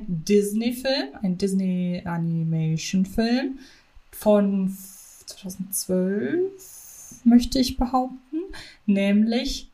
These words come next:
Ralf Reichts. Und Ralf Reichts habe ich damals in der Vorweihnachtszeit mit meiner Schwester geguckt. Das war das erste Mal, dass meine Schwester und ich tatsächlich zusammen, ohne irgendeinen Anlass, ins Kino gegangen sind. Ich hatte den Film vorher in der Pressevorführung gesehen und meinte zu meiner Schwester, dass der sehr schön ist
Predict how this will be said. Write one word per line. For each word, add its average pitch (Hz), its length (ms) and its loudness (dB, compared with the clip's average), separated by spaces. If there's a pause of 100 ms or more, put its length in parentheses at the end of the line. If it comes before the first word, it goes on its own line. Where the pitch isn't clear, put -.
Ralf 180 640 0
Reichts. - 760 -2 (160)
Und 226 420 2 (260)
Ralf 247 460 4
Reichts 247 640 0
habe 285 300 4
ich 247 220 -4
damals 240 640 0 (100)
in 233 240 4
der 240 140 2
Vorweihnachtszeit 202 760 -2
mit 202 120 -2
meiner 202 260 0
Schwester 208 440 -2
geguckt. 175 300 -10
Das 180 140 -8
war 190 80 -2
das 202 100 -4
erste 247 320 -2
Mal, 269 80 2
dass 240 140 0
meine 208 160 2
Schwester 269 400 -4
und 208 80 -2
ich - 160 -4
tatsächlich 226 500 -6
zusammen, 190 680 -2
ohne 285 300 2
irgendeinen 208 520 4
Anlass, 247 460 0
ins 226 180 -2
Kino 214 240 0
gegangen 254 300 -2
sind. 349 120 0
Ich - 120 8
hatte 214 80 6
den 202 140 4
Film 208 180 2
vorher 196 240 0
in 190 60 0
der 185 40 0
Pressevorführung 226 800 -6
gesehen 311 300 -8
und 262 80 4
meinte 214 220 0
zu - 120 -8
meiner 190 240 0
Schwester, 190 460 -2
dass 175 160 -2
der 175 160 -4
sehr 175 160 -4
schön 208 400 0
ist 320 340 -2